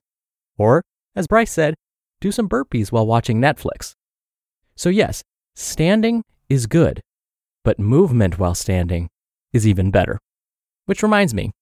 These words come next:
I better stop recording soon and do some burpees. All right, that'll do it for the Monday episode. I hope you're having a great start to your week.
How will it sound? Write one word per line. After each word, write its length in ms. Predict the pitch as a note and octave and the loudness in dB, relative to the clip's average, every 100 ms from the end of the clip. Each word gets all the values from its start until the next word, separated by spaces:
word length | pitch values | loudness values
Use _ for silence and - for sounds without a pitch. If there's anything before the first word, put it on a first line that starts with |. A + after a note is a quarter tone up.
| _ _ | _ _
I 80 | A3+ | -4
better 180 | G#3+ E3+ | -2 -2
stop 300 | - D3+ - | 0 0 0
recording 420 | A#2+ E3 E3+ A#2+ | -2 0 2 0
soon 300 | G2+ G2 F#2+ | -2 -2 0
and 160 | F2 E2 - | -2 -4 -2
do 120 | B2 | 0
some 180 | - F2+ | 0 2
burpees. 380 | A2 - D2+ - _ _ _ _ _ _ _ _ _ - | 2 2 -4 -14 _ _ _ _ _ _ _ _ _ 0
All 120 | B2 | 2
right, 240 | B2 G2 | 2 2
that'll 280 | - C3+ D#3+ | 0 0 0
do 100 | D#3 | -2
it 80 | D3+ | -4
for 140 | - | -4
the 80 | A#2 | -2
Monday 340 | A2+ C3+ D3+ D3 | -2 -2 0 -2
episode. 540 | C#3+ D3+ - C#3+ D3 - _ - | -2 -4 -4 -2 -2 -6 _ -6
I 60 | |
hope 160 | A#2+ B2+ | -2 0
you're 100 | B2 | 0
having 280 | A#2+ A2+ G#2+ | -2 -2 -4
a 40 | |
great 400 | F#2+ A#2 C#3 D3+ | -6 -2 -2 -2
start 360 | - - C#3 - | -2 0 0 -2
to 100 | C3 | -6
your 100 | C3 | -4
week. 220 | C#3 G#3 | -4 -6